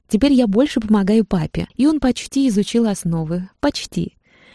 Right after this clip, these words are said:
Я пытаюсь похихикать, но смех сопровождается гримасой, и выражение лица Келли становится немного печальнее. «Мамочка,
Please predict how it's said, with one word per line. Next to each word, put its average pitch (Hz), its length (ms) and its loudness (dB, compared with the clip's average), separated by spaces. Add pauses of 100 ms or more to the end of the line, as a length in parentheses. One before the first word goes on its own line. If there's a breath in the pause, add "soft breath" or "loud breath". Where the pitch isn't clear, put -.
(140 soft breath)
Я 196 140 4
пытаюсь 190 440 0
похихикать, 233 680 -2
но 175 120 2
смех 190 300 -2
сопровождается 165 720 -2
гримасой, 165 640 -2
и 185 180 -2
выражение 165 580 0
лица 160 340 -2
Келли 233 320 2
становится 180 540 -2
немного 160 380 0
печальнее. 151 720 -4 (800)
«Мамочка, 185 580 0